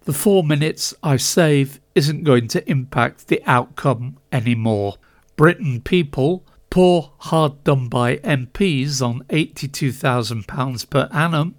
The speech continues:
two thousand pound pay rise, all expenses paid up to and in excess of two hundred and fifty thousand a year, energy bills all paid for, no transport costs.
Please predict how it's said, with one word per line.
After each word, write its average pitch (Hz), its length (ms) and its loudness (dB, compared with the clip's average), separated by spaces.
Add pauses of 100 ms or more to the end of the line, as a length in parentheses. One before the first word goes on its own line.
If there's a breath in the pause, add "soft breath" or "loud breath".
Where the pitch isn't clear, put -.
(280 soft breath)
two 196 200 2
thousand 123 600 0
pound 120 400 -4
pay 165 220 2
rise, 147 560 0 (160 soft breath)
all 180 380 6
expenses 139 720 0
paid 143 460 0 (120)
up - 240 2 (260)
to 143 360 0
and 127 220 -4
in 127 220 -2
excess - 560 -2
of 147 200 -6
two 151 220 0
hundred 123 360 -6
and 123 120 -6
fifty - 360 -8
thousand 139 680 0 (120)
a 135 80 0
year, 131 520 2 (180)
energy 165 380 0
bills 135 440 2
all 135 280 2
paid 135 380 0
for, 143 380 0 (220)
no 127 400 2
transport 120 800 -4
costs. 104 520 -4